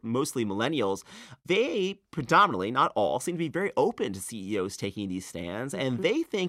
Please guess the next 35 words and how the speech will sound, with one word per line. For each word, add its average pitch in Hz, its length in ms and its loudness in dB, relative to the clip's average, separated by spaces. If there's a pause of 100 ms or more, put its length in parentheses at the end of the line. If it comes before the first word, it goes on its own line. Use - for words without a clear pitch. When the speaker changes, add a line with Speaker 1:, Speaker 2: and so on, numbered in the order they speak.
Speaker 1:
that 139 140 0
millennial 156 420 -2
purchasing 117 480 -2
behavior 95 460 -4
might 139 180 -2
be 170 100 -10
different 151 540 2
than 104 200 0
the 104 120 2
older 95 180 0
generations. 92 640 -4 (120)
Speaker 2:
Hmm. 165 160 0
Speaker 1:
The 135 80 4
idea 156 340 2
that 143 100 -6
some 160 160 0
of 165 80 0
these 147 160 0
things 139 220 -4
that 131 80 -12
C 143 120 -2
E 135 40 0
Os 135 120 2
are 127 60 -8
talking 131 320 0
about 110 220 2
might - 180 -6
really 135 180 0
resonate 110 520 0
with 101 120 -4
millennial 104 340 -2
customers 104 580 -6 (320)
and, 160 520 2
uh, 123 60 -6
pot-, - 180 -14